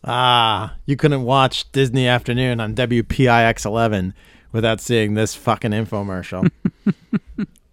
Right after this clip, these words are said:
The Snake, the Partnership for a Drug-Free America Snake infomercial, uh, debuted in nineteen eighty-six. Uh, infamous for, uh, scaring the living fuck out of kids.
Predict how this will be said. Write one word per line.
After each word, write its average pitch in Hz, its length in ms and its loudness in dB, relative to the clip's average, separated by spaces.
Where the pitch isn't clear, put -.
The 110 280 -4
Snake, 139 600 0
the 123 140 -6
Partnership 160 580 2
for 131 140 0
a 110 100 0
Drug-Free 127 480 0
America 117 480 -2
Snake 120 440 -4
infomercial, 95 840 -8
uh, 113 200 -4
debuted 117 380 0
in 110 160 -2
nineteen 151 680 -2
eighty-six. - 1120 -4
Uh, 110 360 -6
infamous 170 580 0
for, 143 560 2
uh, 120 460 -2
scaring 147 420 2
the 131 80 2
living 131 340 2
fuck - 500 2
out 113 120 2
of 107 140 -4
kids. 107 580 -2